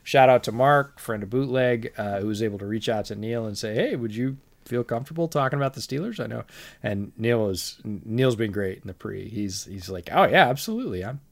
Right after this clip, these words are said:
Totally. So I'm down. So we'll have, uh, we're gonna record that tomorrow night. Comes out Friday, uh, in, uh, anticipation of the Bears-Steelers game this weekend. But that's what we've got going on. And, uh, don't forget, if you wanna be in the first,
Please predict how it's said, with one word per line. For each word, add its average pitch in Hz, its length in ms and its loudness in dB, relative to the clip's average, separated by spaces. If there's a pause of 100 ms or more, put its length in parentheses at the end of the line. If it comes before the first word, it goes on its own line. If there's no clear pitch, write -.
(140)
Totally. 170 440 -4
So - 180 -8
I'm 160 180 -6
down. 98 280 -10
So 98 220 -4
we'll 101 200 -4
have, 104 280 -6
uh, 92 220 -10
we're 98 80 -12
gonna 110 160 -8
record 107 320 -4
that 113 160 -4
tomorrow 110 240 -6
night. 107 180 -6
Comes 110 200 -10
out 107 200 -6
Friday, 101 520 -6 (420)
uh, 98 320 -4
in, 98 420 -6
uh, 92 320 -8
anticipation 101 800 -6
of 92 180 -8
the 92 400 -8
Bears-Steelers 95 680 -8
game 92 400 -12
this - 280 -10
weekend. 98 600 -8 (100)
But 85 160 -8
that's - 220 -10
what 98 100 -10
we've 110 220 -6
got 90 240 -6
going 90 260 -10
on. 87 200 -12 (580)
And, 104 460 -4
uh, 104 200 0
don't 139 220 2
forget, 170 380 8
if - 160 -8
you 127 80 0
wanna 123 180 2
be 123 360 4
in 117 260 -2
the 110 80 -2
first, - 420 0